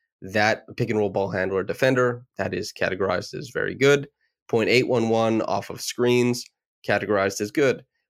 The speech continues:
Point eight one eight on handoffs, categorized as good. Point eight three three isolation, categorized as average. As opposed to Max Lewis, I think that Jordan Hawkins, uh,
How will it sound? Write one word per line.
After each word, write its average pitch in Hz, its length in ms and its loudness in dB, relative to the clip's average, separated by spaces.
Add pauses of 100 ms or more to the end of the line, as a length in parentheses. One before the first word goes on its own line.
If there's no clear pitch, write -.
Point 107 220 -2
eight 113 120 4
one 127 200 2
eight 139 380 0 (100)
on 101 180 -2
handoffs, 120 580 0 (160)
categorized 101 580 0
as 107 80 -6
good. 131 380 0 (320)
Point 123 200 2
eight 120 220 0
three 120 140 -2
three 107 280 -2
isolation, 135 720 0 (460)
categorized 120 580 2
as 101 140 -4
average. - 540 -8 (420)
As 110 160 0
opposed 139 400 0
to 123 80 -2
Max 110 320 -2
Lewis, 110 480 0
I 101 80 -4
think - 240 -4
that 92 180 -2
Jordan 104 220 -2
Hawkins, 98 640 -4 (440)
uh, 101 240 0